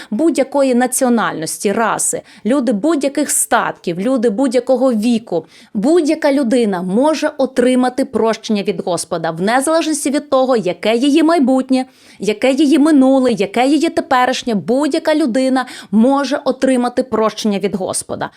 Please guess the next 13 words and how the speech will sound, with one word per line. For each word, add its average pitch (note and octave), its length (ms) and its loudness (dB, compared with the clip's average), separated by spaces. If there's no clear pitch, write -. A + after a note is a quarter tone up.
Але B3 440 4
не G#3+ 120 2
просто C4+ 460 0
будь-яка G#3 500 2
людина G#3 440 4
може G#3 260 2
отримати G3+ 440 0
прощення G#3 480 -4
від G3+ 180 -2
Господа, F3 560 -6
а F#3 100 -4
будь-яка A#3 540 -2
людина, G#3 520 0